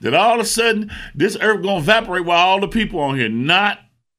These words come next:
It's causing people, the earth system, he's allowing it to break down so people can realize that he is God. He is the living God. Verse three.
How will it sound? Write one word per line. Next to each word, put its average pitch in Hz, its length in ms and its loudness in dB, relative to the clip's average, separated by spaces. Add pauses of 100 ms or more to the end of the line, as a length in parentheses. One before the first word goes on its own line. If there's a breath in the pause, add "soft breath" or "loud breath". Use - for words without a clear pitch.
(640 soft breath)
It's 196 180 2
causing 196 540 0
people, 190 240 -2
the 151 120 -2
earth 196 260 0
system, 170 320 -4
he's 185 180 0
allowing 180 380 0
it 151 80 -6
to 151 80 -4
break 160 240 -2
down 214 260 -2
so 151 80 -8
people 151 300 -4
can 139 80 0
realize 170 320 2
that 123 140 0
he 139 440 -2
is 131 160 -2
God. 104 400 2
He 123 300 -4
is 117 140 -2
the 110 80 -2
living 113 280 0
God. 98 240 -2
Verse 117 160 -4
three. 92 360 -8